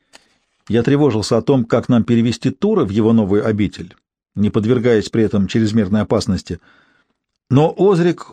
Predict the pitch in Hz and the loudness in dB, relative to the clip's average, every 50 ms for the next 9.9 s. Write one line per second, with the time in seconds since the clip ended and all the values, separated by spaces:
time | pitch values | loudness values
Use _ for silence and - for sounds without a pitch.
0 | _ - 160 165 165 - 175 160 - - - 196 180 - 135 113 123 135 135 127 | _ -2 -2 -2 0 0 -2 -4 -2 -2 0 0 0 0 0 0 0 0 0 0
1 | 110 - 107 98 - - 123 123 123 131 151 143 131 110 113 135 135 143 127 - | 0 0 -2 -4 -2 0 0 0 0 0 0 0 0 0 0 0 0 0 0 -2
2 | - 120 - - 147 135 123 101 - - - - 127 123 113 107 - - 110 - | -4 -6 -4 -2 0 0 0 0 -2 -4 -4 -2 0 0 0 0 -2 -4 -4 -2
3 | - 113 113 - - 226 208 180 101 95 113 254 143 156 - - 151 - - 202 | -2 -2 -2 -2 -2 -2 0 0 0 0 0 0 0 -2 -2 -2 -2 -2 0 0
4 | 175 131 104 87 - - 92 82 73 69 - _ _ _ _ _ _ _ _ _ | 0 0 0 -2 -2 -4 -4 -4 -6 -8 -12 _ _ _ _ _ _ _ _ _
5 | _ _ _ _ _ - 131 185 220 208 233 208 147 139 123 107 101 98 98 95 | _ _ _ _ _ -2 0 0 2 2 2 2 2 2 0 0 0 0 0 0
6 | 92 90 90 82 82 87 - _ _ _ _ _ _ _ _ _ _ _ _ _ | 0 -2 -2 -4 -6 -10 -14 _ _ _ _ _ _ _ _ _ _ _ _ _
7 | _ _ _ _ _ _ _ _ _ _ _ _ - 117 127 123 127 190 220 220 | _ _ _ _ _ _ _ _ _ _ _ _ -2 -2 0 0 2 2 0 0
8 | 220 - 151 185 185 147 156 151 - 170 180 196 185 147 143 143 - - - 180 | 0 0 0 2 2 2 0 0 0 0 0 2 2 0 0 -2 -2 -2 -2 -2
9 | 175 165 165 160 151 151 135 147 151 147 135 104 - - 80 80 78 - | 0 0 0 0 0 0 0 0 2 2 0 0 -2 -4 -6 -6 -8 -10